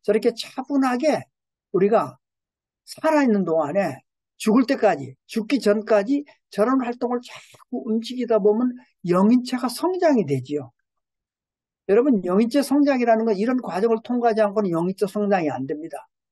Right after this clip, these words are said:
뭐 어디 가서 철야 한 번 했다고 영인체가 부쩍부쩍 섰나? 아, 그거 아니에요. 영인체 성장도 우리가 밥을 갖다 세 끼 먹으면은 몇 년이 지나야 키가 크듯이 영인체도 마찬가지입니다.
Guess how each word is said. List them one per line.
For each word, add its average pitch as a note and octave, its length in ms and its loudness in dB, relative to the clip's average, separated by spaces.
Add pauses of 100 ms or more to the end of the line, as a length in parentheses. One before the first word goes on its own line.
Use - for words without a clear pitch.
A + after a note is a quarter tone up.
(440)
뭐 G#3 140 6
어디 A#3+ 160 4
가서 A3 280 2
철야 B3+ 240 0
한 A3 160 -2
번 A3+ 120 -2
했다고 A3 260 0
영인체가 F#3+ 500 0
부쩍부쩍 G3+ 480 -2
섰나? G3 400 -4 (600)
아, B3+ 140 -4
그거 C4 320 0
아니에요. E3+ 580 -4 (920)
영인체 A#3 360 2
성장도 B3 520 0
우리가 G3+ 280 4
밥을 A3 260 -2
갖다 A3 260 2
세 G#3+ 200 0
끼 A3 120 -4
먹으면은 G#3 680 0 (260)
몇 F#3 220 2
년이 A#3 280 4
지나야 G#3 420 2
키가 A3+ 360 -4
크듯이 G3 540 -2 (280)
영인체도 A3+ 480 2
마찬가지입니다. F3+ 920 -4